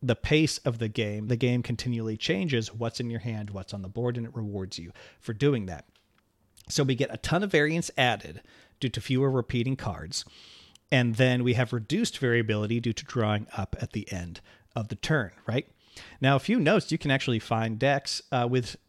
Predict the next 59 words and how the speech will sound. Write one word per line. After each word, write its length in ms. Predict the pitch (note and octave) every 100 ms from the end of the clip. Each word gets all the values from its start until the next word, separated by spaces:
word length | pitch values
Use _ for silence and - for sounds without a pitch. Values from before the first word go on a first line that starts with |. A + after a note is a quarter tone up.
| C3+
different 360 | C3+ - C3 -
kinds 500 | - A#2 A#2+ B2+ -
of 240 | B2 -
reduced 480 | A#2 A2+ A3 C#4+ -
variance 720 | A2+ G#2 F#2 A2 - - -
because 480 | - - B2+ A#2 A#2
they 180 | A#2
are 160 | A2+ A2
repeating 400 | A2+ - A#2 A2+
cards, 320 | A2+ G#2+ G#2+
repeating 300 | G#2 - G#2+
effects, 320 | G#2 - A#3+
but 140 | - D3
we're 60 |
gonna 140 | C3+ A2+
talk 320 | - C#3+ -
about, 400 | - A2+ - -
talk 220 | A3 G3
about 200 | C#3 A#2
that 160 | A#2 B2
a 60 | A2
little 180 | G2+
bit 120 | G2 A2
later 300 | D3+ C3 - - -
when 120 | B2+
we 60 | A#2
talk 240 | - A#2
about 280 | A#2 A2 -
what 160 | B2 B2
exactly 460 | A2 A#2 - A#2
a 100 | G#2+
consistent 500 | - G#2+ - - G2+
performance 480 | - G#2+ G2+ G#2 -
looks 180 | A#2 -
like 160 | G2 -
in 60 |
a 40 | G2
Keyforge 480 | A3+ - A2+ G2+ -
deck, 240 | G#2+ - - -
why 180 | A#2 C3+
you'd 200 | C#3+ C3
want 220 | A#2+ A#2
it, 80 | A2+
and 160 | A#2 G#2
what 160 | G2+
it 120 | G2 A#2+
looks 280 | C3 -
like, 140 | B2+ A2+
'cause 140 | C3+
there's 120 | B2
a 60 | A#2
few 200 | - A2+
different 280 | G#2+ A2+ A2+
ways 160 | A2+
to 80 | -
get 140 | G2+ G2+
a 40 |
consistent 480 | G2+ G2+ - - -
performance. 600 | - - F2+ D2+ -